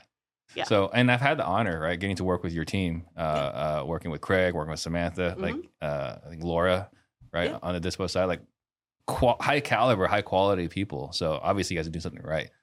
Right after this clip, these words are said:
Speaker 1: Yeah.
Speaker 2: So talk about top grading. So for those that are un-, unfamiliar with top grading, what is top grading?
Speaker 1: So top grading is more of a, a hiring methodology, uh, about finding A players, right? It's not about just hiring. It's, I always tell people, like,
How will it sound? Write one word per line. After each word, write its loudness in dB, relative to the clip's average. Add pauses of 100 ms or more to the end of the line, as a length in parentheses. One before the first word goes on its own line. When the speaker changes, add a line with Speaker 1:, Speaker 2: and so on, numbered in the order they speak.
Speaker 1:
Yeah. -4 (140)
Speaker 2:
So 2
talk 6
about 2
top 2
grading. -8 (120)
So 0
for -6
those 4
that 4
are 0 (460)
un-, 2 (140)
unfamiliar 0
with -4
top -4
grading, -6
what 0
is -8
top -8
grading? -14 (400)
Speaker 1:
So 2
top 0
grading -4
is -4
more -2
of -6
a, -4
a -10
hiring -8
methodology, -6 (380)
uh, 0
about 0
finding 0
A -6
players, -14
right? 0
It's -10
not 0
about 0
just -6
hiring. -6
It's, -12 (320)
I 2
always 2
tell -2
people, -10
like, -10